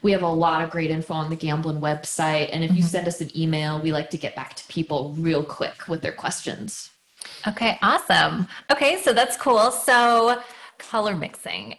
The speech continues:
Speaker 2: it is probably the one thing, it is actually, it is the thing that made me love oil painting, because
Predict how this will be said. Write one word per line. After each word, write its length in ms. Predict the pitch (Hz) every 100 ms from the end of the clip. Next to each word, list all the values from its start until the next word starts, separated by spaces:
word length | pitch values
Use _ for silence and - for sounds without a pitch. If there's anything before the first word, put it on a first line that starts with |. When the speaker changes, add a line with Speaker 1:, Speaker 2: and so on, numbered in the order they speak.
| -
Speaker 2:
it 180 | 226 -
is 400 | 226 240 233 233 - _ _ _ -
probably 1080 | 226 247 294 262 254 240 226 220 - 190 -
the 100 | 190
one 440 | 170 165 175 220
thing, 640 | 220 185 156 160 165 190 185 _ _ _ -
it 120 | 208
is 120 | 202
actually, 440 | 185 180 - 185 -
it 40 |
is 160 | 175 -
the 160 | 180
thing 500 | 190 - 160 151 175 - _ -
that 720 | 170 165 165 160 165 - - -
made 300 | 185 170 170
me 100 | 165
love 260 | 156 151 -
oil 200 | 156 147
painting, 420 | - 151 147 165
because 960 | 156 160 - 196 185 175 175 180 180